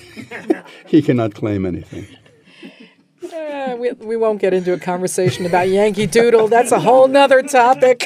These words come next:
Speaker 2: <laughs>
Speaker 1: Yes.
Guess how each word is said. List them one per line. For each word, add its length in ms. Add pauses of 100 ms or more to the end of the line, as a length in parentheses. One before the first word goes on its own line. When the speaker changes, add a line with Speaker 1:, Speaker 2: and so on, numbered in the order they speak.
Speaker 2:
<laughs> 60 (4000)
Speaker 1:
Yes. 380